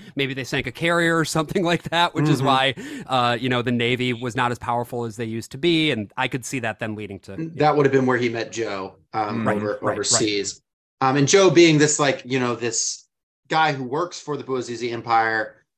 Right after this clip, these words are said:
Speaker 2: um, and is basically supplying weapons and, and, and different materials to people in the South for, you know, reasons we've already, reasons we've already mentioned, because they want the U S to stay unstable.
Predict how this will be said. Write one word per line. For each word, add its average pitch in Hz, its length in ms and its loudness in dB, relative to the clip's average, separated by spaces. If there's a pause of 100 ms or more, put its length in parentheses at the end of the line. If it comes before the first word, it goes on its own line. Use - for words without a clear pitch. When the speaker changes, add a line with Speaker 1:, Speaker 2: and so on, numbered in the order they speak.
(200)
Speaker 2:
um, 120 800 2 (320)
and 135 560 0
is 135 160 -2
basically 120 640 -2
supplying 120 920 -2
weapons 117 920 -6
and, 113 420 -10
and, 139 240 -4
and 135 260 -4
different 175 280 0
materials 127 720 -2 (320)
to 170 120 -4
people 143 280 -2
in 131 40 -2
the 123 60 -4
South 117 500 0 (380)
for, 170 160 2
you 156 100 2
know, 135 80 0
reasons 120 380 -4
we've 120 140 -4
already, 113 420 -4
reasons 135 360 -2
we've 123 140 2
already 120 180 0
mentioned, 139 360 -2
because 113 260 -8
they 117 140 -4
want 117 360 -8
the 120 100 -6
U 117 120 -4
S 110 160 -8
to 123 60 -10
stay 120 180 -6
unstable. 117 640 -4